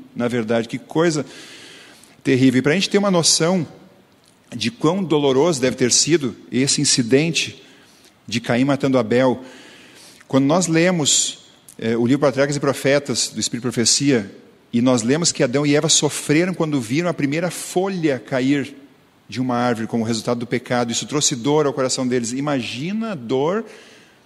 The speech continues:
que eles não sentiram quando um filho foi morto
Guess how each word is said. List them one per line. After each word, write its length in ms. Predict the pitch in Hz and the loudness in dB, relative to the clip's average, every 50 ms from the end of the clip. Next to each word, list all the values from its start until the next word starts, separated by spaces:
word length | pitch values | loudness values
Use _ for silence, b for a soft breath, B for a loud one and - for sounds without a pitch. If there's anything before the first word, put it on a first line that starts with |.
| B B - - | B B -18 -8
que 120 | - 135 | -4 -4
eles 100 | 135 127 | -2 -2
não 80 | 143 - | 0 -2
sentiram 400 | - - 131 - - 165 170 185 | 0 -2 -2 -2 -2 -2 -2 -2
quando 260 | - 175 175 175 175 - | -2 -2 -4 -4 -6 -6
um 100 | 160 170 | -6 -6
filho 380 | 160 - - - 180 214 247 214 | -6 -6 -4 -2 -2 0 -2 -2
foi 160 | - - 202 | -2 -2 -2
morto 460 | 180 151 139 143 165 165 - - - | -2 0 -2 -2 -2 -4 -6 -14 -20